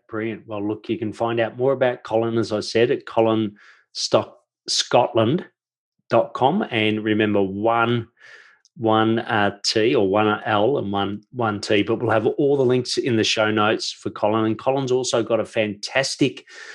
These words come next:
uh, v-, uh, way for you to find out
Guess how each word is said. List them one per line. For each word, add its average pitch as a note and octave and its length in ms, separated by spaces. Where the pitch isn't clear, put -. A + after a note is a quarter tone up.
uh, G#2+ 240
v-, A#2+ 260
uh, G#2+ 220
way A#2+ 600
for A#2+ 80
you A2+ 380
to B2 80
find G#2 340
out G2 220